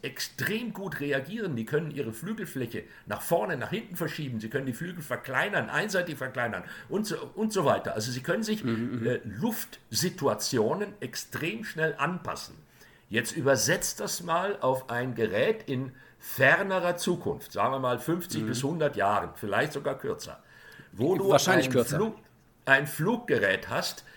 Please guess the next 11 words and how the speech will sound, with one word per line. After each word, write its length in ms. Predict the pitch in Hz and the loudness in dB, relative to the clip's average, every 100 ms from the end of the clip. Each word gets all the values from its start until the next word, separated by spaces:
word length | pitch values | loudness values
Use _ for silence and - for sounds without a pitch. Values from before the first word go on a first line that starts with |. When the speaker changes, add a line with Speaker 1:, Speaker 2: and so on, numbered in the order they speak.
| - - | -20 -8
Speaker 1:
das 440 | - 139 - 127 117 | -2 0 2 0 0
sehr 300 | 156 214 220 | 0 2 2
sensibel 680 | 143 139 113 123 208 208 | 2 2 0 -2 -2 -4
und 220 | 214 127 120 | -4 -4 -4
schnell 380 | - 110 156 | 0 0 0
mit 220 | 208 135 - | -2 -6 -8
S-, 200 | 82 110 | -8 -2
Mini-Senso-, 1080 | 143 233 226 131 123 107 - 135 120 123 | 0 0 0 -2 -2 -4 -2 0 2 0
Sensoren 640 | 107 120 113 98 123 196 208 | 0 -4 -2 0 0 0 -2
und 240 | 131 123 | -6 -6
Mini-Stellmotoren 1500 | 123 160 196 185 143 - 151 196 202 113 110 110 95 143 214 | -4 -4 -4 -6 -6 -4 -2 -2 0 -2 -4 -4 -2 -4 -6